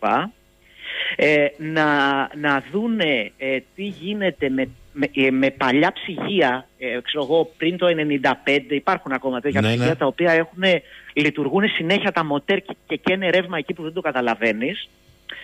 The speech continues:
Speaker 1: Θα μου πείτε, «Και πώς να αγοράσει κάποιος ένα καινούριο;» Ε, είναι μια δαπάνη που είναι κάπως πιο μαζεμένη και αναμένουμε και κάποιο πρόγραμμα επιδότησης. Γι' αυτό να έχει ο κόσμος το νου του,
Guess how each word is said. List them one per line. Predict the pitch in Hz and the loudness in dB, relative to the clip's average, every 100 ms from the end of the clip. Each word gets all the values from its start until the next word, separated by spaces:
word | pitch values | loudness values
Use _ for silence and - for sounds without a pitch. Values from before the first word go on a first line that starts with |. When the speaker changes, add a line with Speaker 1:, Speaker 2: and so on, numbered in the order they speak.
| - | -6
Speaker 1:
Θα | - | -2
μου | 131 135 | 0 2
πείτε, | 175 170 165 135 | 0 2 2 2
«Και | 160 | -4
πώς | - 180 | -6 -6
να | 175 | -4
αγοράσει | 170 151 165 180 | -2 2 2 2
κάποιος | 190 170 | -2 -6
ένα | 180 185 | -6 -4
καινούριο;» | 170 175 175 135 127 | -4 -4 -4 -4 -6
Ε, | - 196 - _ _ | -2 -2 -2 _ _
είναι | 180 214 202 | -4 -2 0
μια | 196 208 | 2 2
δαπάνη | 196 - 185 208 | 0 0 -2 -2
που | 196 190 | -4 -4
είναι | 196 | -2
κάπως | 202 196 202 - | -2 -2 -4 -4
πιο | 208 | -2
μαζεμένη | 202 156 156 185 220 | 0 2 0 0 -2
και | 220 190 | 0 0
αναμένουμε | 185 170 165 180 214 226 220 214 | 0 -2 -2 0 0 0 -2 -4
και | 196 | -4
κάποιο | 190 196 220 | -4 -2 -2
πρόγραμμα | 196 202 208 208 | 0 2 2 2
επιδότησης. | 196 196 165 202 - - 120 | 2 2 2 2 0 -8 -8
Γι' | 127 | -8
αυτό | - 196 | -6 -4
να | 180 | 0
έχει | 190 202 185 | 0 0 -2
ο | |
κόσμος | - 190 196 165 | 0 0 0 -2
το | 156 | -2
νου | 156 170 | 0 -2
του, | - 196 | -2 -8